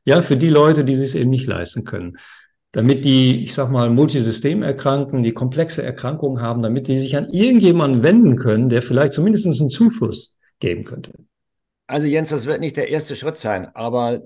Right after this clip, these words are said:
Speaker 2: als erstes wird mit Sicherheit auch eine Art Notfalltelefon sein,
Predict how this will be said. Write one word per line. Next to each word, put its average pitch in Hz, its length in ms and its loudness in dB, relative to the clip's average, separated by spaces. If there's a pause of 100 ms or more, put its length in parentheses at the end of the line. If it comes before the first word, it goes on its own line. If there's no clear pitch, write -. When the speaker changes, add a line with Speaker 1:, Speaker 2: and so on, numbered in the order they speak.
Speaker 2:
als 110 220 -10
erstes 156 640 -4
wird 143 160 -4
mit 127 160 -6
Sicherheit 143 600 -6
auch 110 200 -6
eine 123 300 -6
Art 117 320 -8 (280)
Notfalltelefon 151 1200 -4
sein, 156 420 -6